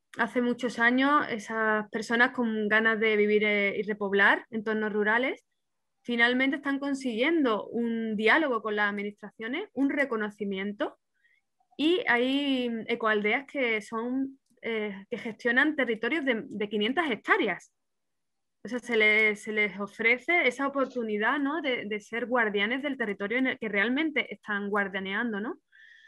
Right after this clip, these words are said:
Yo creo que es importante, mm, conjuntamente con,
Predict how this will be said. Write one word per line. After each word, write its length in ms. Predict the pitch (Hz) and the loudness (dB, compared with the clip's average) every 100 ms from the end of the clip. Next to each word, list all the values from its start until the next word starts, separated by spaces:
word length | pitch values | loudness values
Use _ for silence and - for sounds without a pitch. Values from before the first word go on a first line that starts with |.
| - _ _ _ _ | -20 _ _ _ _
Yo 240 | 214 226 | -4 -2
creo 340 | 226 254 262 277 | 0 2 2 0
que 180 | 262 233 | -2 -2
es 60 | |
importante, 1200 | 233 240 233 233 233 226 233 233 233 226 220 220 | -2 -4 -4 -2 2 2 2 2 2 4 2 2
mm, 540 | 214 214 208 202 190 185 - _ _ _ _ - _ - | 0 -4 -4 -4 -6 -10 -14 _ _ _ _ -20 _ 0
conjuntamente 1000 | 233 220 254 262 285 269 233 269 330 349 | 0 2 0 2 2 2 2 0 -2 -2
con, 800 | 262 233 220 208 202 196 185 185 | -2 -2 -2 -2 -4 -6 -8 -12